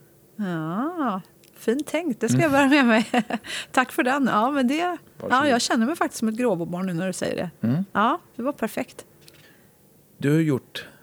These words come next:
Speaker 2: massor och haft massa, eh, häftiga positioner på olika tidningar och, eh, T V-program. Och... Om du fick välja ut en där du känner att du har gjort som mest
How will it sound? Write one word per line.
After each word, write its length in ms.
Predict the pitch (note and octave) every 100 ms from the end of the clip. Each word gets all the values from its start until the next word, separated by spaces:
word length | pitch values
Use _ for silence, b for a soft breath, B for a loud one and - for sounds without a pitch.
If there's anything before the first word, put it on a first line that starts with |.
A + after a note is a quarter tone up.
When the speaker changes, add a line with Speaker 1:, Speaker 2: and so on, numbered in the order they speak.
| B _ _ -
Speaker 2:
massor 580 | B2 B2+ - - - D#3+ _ _ _ _ _ _ _ _ _ _ _ - _ _ _ _ _ _ _ -
och 180 | C#3 A#2+
haft 280 | B2 -
massa, 500 | - A#2 - G#2+ G#2+ -
eh, 340 | - - - -
häftiga 480 | C3 C#3+ - A#2+ G#2+
positioner 800 | - A2+ A#2 B2 G#2 G#2 C#3 C3+
på 80 | -
olika 260 | A#2+ A2+ A2
tidningar 840 | - C3 A#2 G#2+ G#2+ A#2 A2+ A2 G#2
och, 140 | G2+ G#2 _ - -
eh, 180 | - -
T 220 | A#2 G#2+
V-program. 500 | F#2 F#2 G#2 - A2+
Och... 100 | A2+ - _ _ _ _ _ B B B B B B _ -
Om 120 | C3+
du 80 | C3
fick 200 | C3 -
välja 240 | C3 C3
ut 320 | - D#3+ C#3 -
en 320 | A#2 G2 A#2+ A#2 _
där 100 | -
du 120 | A#2+ A#2+
känner 300 | - G#2 G#2+
att 120 | -
du 80 | -
har 60 |
gjort 420 | A2 G#2 - - - _ _ _ _ _ _ -
som 400 | - A#2+ A#2 A#2
mest 400 | A2 A2 -